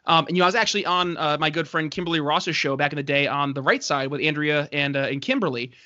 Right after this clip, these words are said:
And, um, you know, we were discussing how anybody can be a journalist now. You can have a smartphone and be in the middle of nowhere, and you can technically be a journalist because you can go to any, any, anything that's happening in your area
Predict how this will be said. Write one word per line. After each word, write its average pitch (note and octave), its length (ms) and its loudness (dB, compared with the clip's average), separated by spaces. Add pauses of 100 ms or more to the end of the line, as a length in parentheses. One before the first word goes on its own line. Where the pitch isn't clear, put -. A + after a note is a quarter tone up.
(280)
And, F3 340 4
um, D#3 400 2 (220)
you D#3+ 100 -2
know, D#3 40 0
we F#3 140 -2
were F3 80 -2
discussing D#3+ 760 -2 (100)
how D#3+ 320 2
anybody D#3 540 -2
can F3 180 -2
be F3+ 300 0
a D#3+ 60 0
journalist D#3 460 -2
now. A#2 200 -6
You F#3 100 -2
can C#4+ 120 2
have A#3+ 180 4
a - 20 -2
smartphone B3 760 -2 (460)
and G3 380 4
be G3 240 0
in F3+ 220 0
the E3+ 40 0
middle A3+ 300 4
of G#3+ 100 0
nowhere, C#3+ 540 -2 (300)
and E3 120 2
you F#3 220 0
can B3 160 0
technically A3+ 380 -4
be F#3 160 2
a F3 40 6
journalist D3+ 640 0
because D3+ 320 0
you G#3+ 120 0
can A#3+ 160 -2
go G3+ 300 6
to F3+ 440 -2
any, A#3 320 0 (140)
any, C#4 340 -2 (140)
anything B3 260 -6 (220)
that's F#3+ 180 2
happening G#3 300 -2
in F3+ 80 -4
your F3+ 120 -4
area F3 460 -4